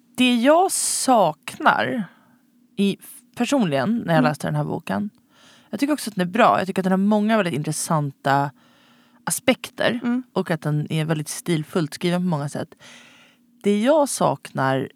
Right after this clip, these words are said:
Speaker 1: är att jag skulle vilja gå mer på djupet med karaktärerna.
Speaker 2: Mm.
Speaker 1: Jag känner inte att jag kommer riktigt nära någon av karaktärerna, eventuellt undantaget Lily.
Speaker 2: Mm.
Speaker 1: Och därför uppskattar jag delarna där Lily är med mest.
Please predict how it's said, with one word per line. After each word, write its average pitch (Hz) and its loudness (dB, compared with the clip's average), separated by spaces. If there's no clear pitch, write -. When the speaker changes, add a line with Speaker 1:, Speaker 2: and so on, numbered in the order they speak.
Speaker 1:
är 147 -2
att - -10
jag 180 -2
skulle 180 -6
vilja 135 -2
gå 170 0
mer 175 4
på - -4
djupet 156 0
med 131 -6
karaktärerna. 147 -2
Speaker 2:
Mm. 254 0
Speaker 1:
Jag 202 4
känner 170 0
inte 156 0
att 151 -4
jag 139 0
kommer 139 -4
riktigt 160 -2
nära 180 4
någon 151 0
av 139 0
karaktärerna, 135 -2
eventuellt 226 2
undantaget 156 -2
Lily. 147 0
Speaker 2:
Mm. 240 -2
Speaker 1:
Och 190 2
därför 185 2
uppskattar 165 -2
jag 156 0
delarna 156 0
där 156 0
Lily 170 2
är 156 0
med 156 0
mest. 185 0